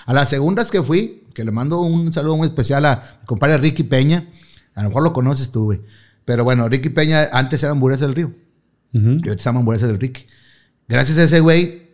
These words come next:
Speaker 1: tengo el seguro, güey, de, de la modalidad
Speaker 2: Ah, de la,
Speaker 1: cuarenta.
Speaker 2: de la
Speaker 1: Sí,
Speaker 2: otra.
Speaker 1: güey, pues me lo dio de alta a los dieciséis años.
Speaker 2: Está con madre porque tu jubilación va a ser diferente.
Speaker 1: Exactamente. Entonces, este, gracias a él, sin querer queriendo, güey, él, él sí me dio de alta. Acá nosotras no, porque yo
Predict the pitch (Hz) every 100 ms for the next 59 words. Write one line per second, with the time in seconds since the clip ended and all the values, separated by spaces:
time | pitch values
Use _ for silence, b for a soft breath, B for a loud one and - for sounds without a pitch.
0 | _ _ 131 135 156 139 120 117 123 135
1 | 147 143 139 135 131 117 113 110 107 107
2 | 110 110 107 104 104 110 104 101 104 107
3 | 135 160 156 139 127 127 127 123 117 117
4 | 135 151 170 190 180 127 123 135 139 135
5 | 151 143 127 117 107 135 120 165 196 196
6 | 127 131 131 123 117 170 190 165 143 127
7 | 107 123 117 123 135 135 139 120 107 135
8 | 202 101 - 117 110 107 123 156 131 113
9 | 110 113 110 104 107 95 98 104 113 131
10 | 120 127 127 127 123 127 131 156 139 160
11 | 196 214 143 127 113 127 131 110 123 123
12 | 120 123 127 113 113 139 127 - 101 -
13 | 107 117 113 110 110 110 113 107 110 107
14 | 107 107